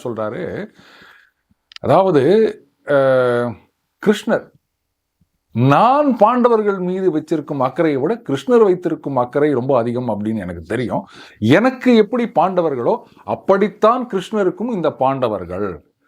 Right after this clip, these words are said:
அடுத்தது சொல்றாரு, இந்த பாண்டு புத்திராகிய தருமன், அவர் வந்து அவங்க மேல வச்சிருக்க அக்கறைய, அவங்கள பத்தி நினைக்கிறத விட கிருஷ்ணர் ரொம்ப அதிகமாக நினைத்து கொண்டிருப்பார் அப்படின்றது எனக்கு தெரியும். அதனால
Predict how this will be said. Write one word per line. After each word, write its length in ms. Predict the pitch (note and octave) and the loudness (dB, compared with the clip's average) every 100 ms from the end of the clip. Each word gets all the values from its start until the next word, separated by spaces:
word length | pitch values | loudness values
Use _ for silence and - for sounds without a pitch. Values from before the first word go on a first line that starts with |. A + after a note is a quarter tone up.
| _ _ _ _ _ _ _ _ | _ _ _ _ _ _ _ _
அடுத்தது 440 | B2+ E3+ F#3 F3 A2+ | 0 2 2 0 0
சொல்றாரு, 280 | A2+ A2 - - _ - - | -6 -8 -10 -18 _ -20 -6
இந்த 160 | D#3 D#3+ | 0 0
பாண்டு 560 | - F#3 C#4 C#4 B3+ | 2 2 4 2 2
புத்திராகிய 640 | F#3+ G3 F#3 E3 D3+ C#3 A#2+ | 0 0 2 2 0 -6 -4
தருமன், 420 | C3+ G#3 F3+ G2 _ | -4 -2 -6 -10 _
அவர் 420 | - C#3+ F3 C#4+ B3 | -8 -4 2 2 2
வந்து 320 | G3 G#3+ A3 | 0 2 2
அவங்க 320 | D#3 G3 F#3+ | 2 0 -4
மேல 260 | F#3 G3+ F#3+ | -2 -2 -4
வச்சிருக்க 840 | E3 F#3 D#3+ - D3 C3 A2+ G2+ | -4 -4 -4 -2 0 0 -2 -4
அக்கறைய, 540 | B2+ C3 E3+ D3 A#2+ | -6 -2 0 2 2
அவங்கள 340 | F#3 E3 D3+ D3 | 2 0 2 0
பத்தி 260 | D3+ D3 | 0 -4
நினைக்கிறத 600 | D#3 B2 G3 F#3+ D#3+ B2+ | -2 -2 -2 0 0 0
விட 280 | A2 A2 G3 - - _ | 0 0 0 -4 -20 _
கிருஷ்ணர் 400 | G3 G#3 B3+ B3+ | 0 0 2 2
ரொம்ப 460 | G#3+ E3 A3 B3 B3 | 2 -2 0 2 2
அதிகமாக 560 | A3+ G#3+ A3 G#3+ G#3+ G#3 | 0 -2 -2 0 0 -4
நினைத்து 340 | F#3+ F#3 F#3 | -6 -8 -8
கொண்டிருப்பார் 640 | F3 E3 D#3 C#3+ D3 D3 C3+ | -8 -4 -4 -2 0 0 0
அப்படின்றது 500 | B2 B2 A#2+ B2+ B2+ | -4 -8 -6 -6 -6
எனக்கு 260 | G2 F2 | -10 -14
தெரியும். 480 | - G#2+ G2 F2 F2 - - | -8 -6 -6 -8 -12 -18 -4
அதனால 520 | C#3+ G3+ G#3 D#3+ G#3+ | 0 2 2 2 -2